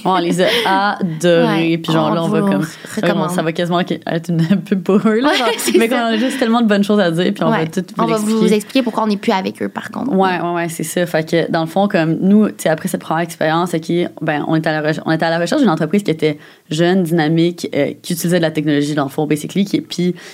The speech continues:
Speaker 1: avec qui on allait pouvoir grandir, en fait,
Speaker 2: Ouais.
Speaker 1: euh, puis c'est ça, qui allait juste être plus réactif et tout ça. Puis c'est exactement tout ce qu'on a trouvé chez Spaceful. C'était, c'est vraiment, euh, ça faisait comme à ce moment-là juste comme deux, trois ans qu'ils, qu'ils
Speaker 2: Mhm.
Speaker 1: existaient eux aussi. Puis ils intégraient énormément de technologie dans leur processus. Fait que c'était juste comme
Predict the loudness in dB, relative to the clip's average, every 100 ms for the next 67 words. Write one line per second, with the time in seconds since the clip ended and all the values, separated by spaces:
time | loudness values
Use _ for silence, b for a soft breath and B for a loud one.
0 | B -2 0 2 2 2 0 0 2 2
1 | 2 2 0 0 -2 -4 -2 -2 -2 -2
2 | -4 -6 -10 -16 -14 -12 -8 -6 -4 -2
3 | -2 -4 -6 -6 -6 -6 -6 -6 -6 -8
4 | -6 -6 B B B -6 0 2 2 2
5 | 0 -4 -4 -4 -4 -2 -2 -2 -6 -6
6 | -8 -2 0 0 -4 -10 -2 0 2 0
7 | -2 -4 -4 -6 -10 -4 -2 0 0 -2
8 | -2 0 0 -2 -2 -4 -2 -2 0 0
9 | 0 -2 -8 -2 0 2 0 0 -2 -2
10 | -2 -4 -4 -4 -4 B B B -2 0
11 | 2 2 2 0 -2 0 2 2 2 2
12 | 2 2 2 0 -2 -2 -2 0 0 0
13 | -2 -4 -10 -8 -6 -6 -4 -6 -2 -2
14 | -2 -4 -4 -6